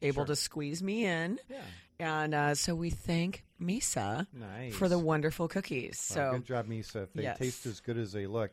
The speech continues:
Speaker 2: that's, uh, that's a
Speaker 1: They
Speaker 2: win.
Speaker 1: do.
Speaker 2: That's awesome.
Speaker 1: I've eaten them.
Speaker 2: Yeah, yeah.
Speaker 1: They're yummers.
Speaker 2: Oh, boy. Yeah.
Speaker 1: So, yeah.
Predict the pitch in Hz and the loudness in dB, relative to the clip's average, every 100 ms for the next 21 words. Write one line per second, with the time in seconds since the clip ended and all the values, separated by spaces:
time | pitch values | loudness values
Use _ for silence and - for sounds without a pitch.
0 | - 92 - 98 90 90 101 104 127 120 | -6 -10 -8 -10 -10 -12 -14 -2 0 2
1 | 110 107 107 - - - 90 85 80 80 | 2 2 0 -6 -20 -18 -16 -12 -12 -12
2 | - 78 127 123 123 123 117 110 110 110 | -14 -6 0 2 4 4 4 4 4 0
3 | 87 90 85 85 _ - 90 85 85 127 | -4 -12 -12 -16 _ -16 -14 -12 -4 0
4 | 127 120 120 117 113 - - 110 98 98 | 2 2 0 0 0 -2 -6 -18 -14 -12
5 | 95 95 _ 113 113 127 113 107 - - | -14 -16 _ -10 -4 -2 -2 -6 -10 -4
6 | 147 127 | 0 0